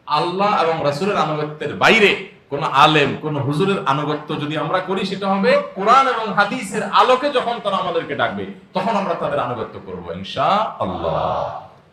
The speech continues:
ভাইরা আমার, আমি যদি একটা উপমা দেই, তাহলে বুঝতে সুবিধা হবে। ভালো কাজ আল্লাহর কাছে গ্রহণযোগ্য হবে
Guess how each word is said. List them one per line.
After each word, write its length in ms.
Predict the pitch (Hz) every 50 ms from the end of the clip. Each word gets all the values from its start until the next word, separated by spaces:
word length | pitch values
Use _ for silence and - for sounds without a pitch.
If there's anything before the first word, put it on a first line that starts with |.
| _ _ _ _ _ _ -
ভাইরা 220 | - 104 98 92
আমার, 260 | 92 87 90 90 90 90 90 - - - - - -
আমি 220 | - 139 180 180
যদি 220 | 175 180 180 180 165
একটা 380 | 156 151 139 - - 160 - -
উপমা 400 | 175 175 175 185 180 175 165 147
দেই, 280 | 131 - 117 101 - - - - - _ _ _ _ _ _ -
তাহলে 320 | 139 135 151 156 165 139
বুঝতে 320 | 139 143 143 - - 165 170
সুবিধা 340 | 165 - 202 190 - 120 98
হবে। 220 | 92 92 87 82 - - - - - _ _ _ -
ভালো 280 | - - 127 139 175 185
কাজ 360 | 180 180 180 202 208 202 - -
আল্লাহর 360 | 147 143 147 160 175 185 180
কাছে 240 | 180 175 170 185 190
গ্রহণযোগ্য 600 | 185 - 139 151 165 202 202 185 185 160 - 151 143
হবে 260 | 139 139 120 107